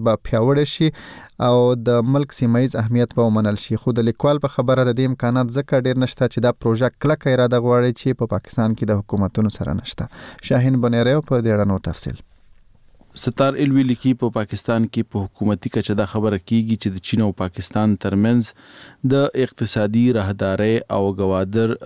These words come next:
Speaker 2: بندرګاه جوړېده به پاکستان له دولت او خوشحالي راوړي او د ملک سیمه ییز اهمیت به ومنل شي. د لیکوال په خبره د دې امکانات ځکه ډېر لږ دي چې دا پروژه کلکه اراده غواړي چې په پاکستان کې د حکومتونو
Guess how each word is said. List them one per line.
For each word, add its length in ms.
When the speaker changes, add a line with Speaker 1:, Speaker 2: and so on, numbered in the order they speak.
Speaker 2:
بندرګاه 800
جوړېده 420
به 240
پاکستان 580
له 160
دولت 400
او 140
خوشحالي 460
راوړي 760
او 200
د 200
ملک 300
سیمه 300
ییز 140
اهمیت 400
به 140
ومنل 400
شي. 120
د 200
لیکوال 360
په 100
خبره 280
د 60
دې 160
امکانات 500
ځکه 260
ډېر 220
لږ 240
دي 80
چې 180
دا 140
پروژه 420
کلکه 340
اراده 320
غواړي 380
چې 180
په 160
پاکستان 540
کې 180
د 100
حکومتونو 600